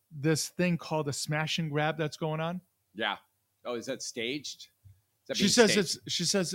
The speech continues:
Speaker 1: it's made up. It's,
Speaker 2: Yeah.
Speaker 1: it's not true.
Speaker 2: Yeah, she's th-, this
Speaker 1: How
Speaker 2: is,
Speaker 1: stupid,
Speaker 2: these,
Speaker 1: how
Speaker 2: these are the peop-,
Speaker 1: stupid.
Speaker 2: these are the people that we sit
Speaker 1: All you
Speaker 2: there
Speaker 1: have to
Speaker 2: and
Speaker 1: do
Speaker 2: are
Speaker 1: is
Speaker 2: in
Speaker 1: deny
Speaker 2: office.
Speaker 1: stuff,
Speaker 2: Yeah.
Speaker 1: and it's okay.
Speaker 2: Oh, yeah.
Speaker 1: Just deny that it's
Speaker 2: Yeah.
Speaker 1: happening.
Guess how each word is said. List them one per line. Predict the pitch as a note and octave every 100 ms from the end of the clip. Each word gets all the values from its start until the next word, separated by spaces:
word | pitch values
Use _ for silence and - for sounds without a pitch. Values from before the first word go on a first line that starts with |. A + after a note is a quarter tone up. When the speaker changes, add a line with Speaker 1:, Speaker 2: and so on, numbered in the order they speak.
| G3
Speaker 1:
it's | F3+ C#3 E3+
made | F3
up. | F#3 C#3 - _
It's, | D3 A2
Speaker 2:
Yeah. | D#3
Speaker 1:
it's | E3 -
not | E3+ -
true. | E3+ D#3+ - _ _ _ _ _ _
Speaker 2:
Yeah, | F#2+ E2+
she's | - C3 - - - - C3+
th-, | C3
this | C#3+ D3
Speaker 1:
How | D#4+
Speaker 2:
is, | G#4
Speaker 1:
stupid, | - - C#4 D4 G#3+ A3+
Speaker 2:
these, | -
Speaker 1:
how | D3 F3+
Speaker 2:
these | F#3+ A3+
are |
the | E3+
peop-, | - F#3
Speaker 1:
stupid. | A3 -
Speaker 2:
these | B2 F#3+ G#3
are |
the | E3
people | - D3+ - C#3 A2
that | G#2+ A2
we | G#2 A#2+ B2 B2
sit | G3+
Speaker 1:
All | B3
you | C#4+
Speaker 2:
there | D#4+
Speaker 1:
have | C4+
to | C4+
Speaker 2:
and | G3
Speaker 1:
do | B3
Speaker 2:
are | A3
Speaker 1:
is | A#3
Speaker 2:
in |
Speaker 1:
deny | F#3+ F3 F3 G3+
Speaker 2:
office. | G#3+
Speaker 1:
stuff, | - A3+ B3 A#3
Speaker 2:
Yeah. |
Speaker 1:
and | F#3+
it's | F3+ E3+
okay. | F3 - E3+ G#3 A#3
Speaker 2:
Oh, | F#3+
yeah. | G#3 E3+
Speaker 1:
Just | F#3 G3
deny | G#3+ F#3+ G3
that | F#3 F3+
it's | -
Speaker 2:
Yeah. | E3+
Speaker 1:
happening. | C3 - C#3+